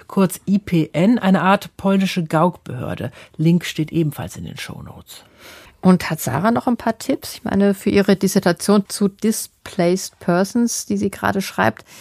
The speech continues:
Speaker 2: äh, da wird es ja wahrscheinlich viel in den Archiven geben.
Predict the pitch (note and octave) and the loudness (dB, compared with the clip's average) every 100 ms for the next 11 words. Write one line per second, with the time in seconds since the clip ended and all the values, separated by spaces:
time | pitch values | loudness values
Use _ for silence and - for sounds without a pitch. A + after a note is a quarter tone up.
0 | - - - F3 E3 - D3 D#3+ - G#3 | -20 -20 -4 -2 -2 -6 -10 -10 -4 -2
1 | G#3+ - F#3+ F#3+ - F#3+ F#3+ - A#3+ A#3+ | 0 2 2 2 2 2 2 -2 2 2
2 | A3 F#3+ F#3 - E3 F#3+ - F3+ F#3 E3+ | 4 4 4 0 -2 -2 0 2 2 0
3 | D3+ | -2